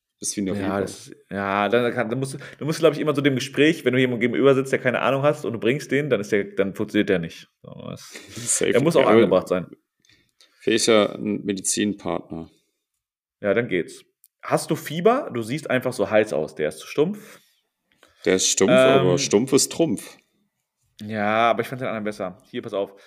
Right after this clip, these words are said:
Speaker 2: Ist dein B-Dienstzimmer auch so ungemütlich? Dann lass uns doch heute Nacht einfach eins teilen, dann wird's gemütlicher. Ja. Ja.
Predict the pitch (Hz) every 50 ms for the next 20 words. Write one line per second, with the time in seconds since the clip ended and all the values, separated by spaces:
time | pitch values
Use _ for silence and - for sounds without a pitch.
0 | _ _ _ _ _ - 170 233 233 - - - 156 143 160 185 175 147 127 101
1 | 143 160 185 147 156 170 170 170 175 - - 165 151 147 - - 147 190 - -
2 | 117 87 120 120 110 104 113 117 85 123 151 196 202 202 - - - 110 123 143
3 | - 170 160 - 156 - - 147 151 147 143 143 147 143 - - 135 135 135 139
4 | 143 - - 123 - - - 135 127 117 104 101 92 104 - - 113 107 110 98
5 | - 98 - 95 95 98 92 - _ - _ _ _ _ _ _ _ _ - 90
6 | 117 135 151 156 - - _ _ _ _ _ _ _ - - - - - - -
7 | - - - 95 90 98 107